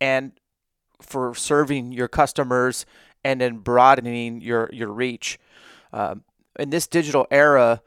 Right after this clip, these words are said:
it's, it's n-, there's not a lot of opportunities to do stuff like that in person. Will there be opportunities to do that digitally, or do you think it'll be just mainly live or a combination?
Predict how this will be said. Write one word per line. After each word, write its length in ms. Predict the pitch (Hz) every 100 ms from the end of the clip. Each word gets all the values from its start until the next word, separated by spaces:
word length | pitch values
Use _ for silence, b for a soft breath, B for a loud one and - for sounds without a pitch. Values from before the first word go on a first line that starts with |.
| _ _ _ _ _ _ _ _ _ _ _ _
it's, 320 | 147 - - -
it's 180 | 165 -
n-, 120 | 160
there's 220 | - 151 143
not 180 | 151
a 60 | 165
lot 180 | 147 143
of 60 |
opportunities 880 | 135 - 135 - 175 165 139 123 -
to 140 | - 131
do 200 | 139 147
stuff 240 | 156 -
like 160 | 127 -
that 180 | 123 -
in 180 | 117
person. 640 | 101 - 139 143 - 120 104 b b -
Will 160 | 139
there 120 | 147
be 160 | 147 143
opportunities 680 | 139 - - 156 135 143 131
to 120 | -
do 200 | 123 135
that 240 | 131 127 113
digitally, 640 | 143 143 151 160 170 180
or 240 | 123 120
do 100 | 113
you 60 | 131
think 200 | 139 131
it'll 120 | 127
be 180 | 127 123
just 300 | 131 123 139
mainly 360 | 120 120 120
live 440 | 110 117 123 143 131
or 120 | 110
a 40 |
combination? 760 | - 127 117 113 120 - 151